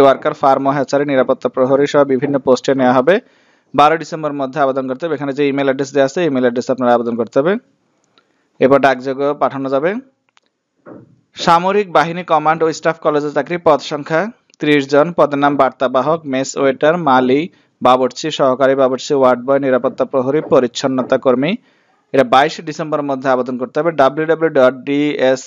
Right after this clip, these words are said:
সি এস ই ডট এম আই এল ডট বি ডি, এই ওয়েবসাইট থেকে আপনারা ফর্ম সহ বিস্তারিত পেয়ে যাবেন। আকিজ সিরামিক্স লিমিটেডে চাকরি, পদ সংখ্যা সত্তর জন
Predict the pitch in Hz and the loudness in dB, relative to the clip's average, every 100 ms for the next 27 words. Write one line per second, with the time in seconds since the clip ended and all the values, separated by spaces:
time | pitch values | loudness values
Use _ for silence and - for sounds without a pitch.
0 | - 147 151 - 120 123 147 147 131 123 | -6 -4 -2 0 0 0 -4 -2 2 2
1 | 117 - 127 127 131 127 127 127 156 135 | 2 -2 0 0 2 2 4 2 2 2
2 | 123 120 131 143 214 - _ _ - 131 | 2 0 -2 -2 -4 -8 _ _ 2 4
3 | 151 160 160 160 151 135 139 - 131 127 | 4 0 -6 -2 -2 0 -2 0 0 0
4 | 123 160 220 196 135 135 123 117 165 220 | -2 -4 -4 -4 -4 -2 -2 0 0 0
5 | _ 147 127 110 104 98 123 _ _ _ | _ 2 2 2 -2 -6 -14 _ _ _
6 | _ - 147 - 196 - 165 160 170 - | _ -2 -2 -2 -8 -2 0 0 -2 -8
7 | 156 147 139 147 151 156 131 139 160 254 | -8 -6 -2 -2 0 0 -2 -2 -4 -6
8 | _ _ _ _ _ _ _ _ _ _ | _ _ _ _ _ _ _ _ _ _
9 | _ _ _ _ _ _ _ _ _ _ | _ _ _ _ _ _ _ _ _ _
10 | _ _ _ _ _ _ _ _ _ _ | _ _ _ _ _ _ _ _ _ _
11 | 156 151 175 160 175 165 - 147 139 135 | 0 0 -2 -4 -6 -6 -4 -4 0 0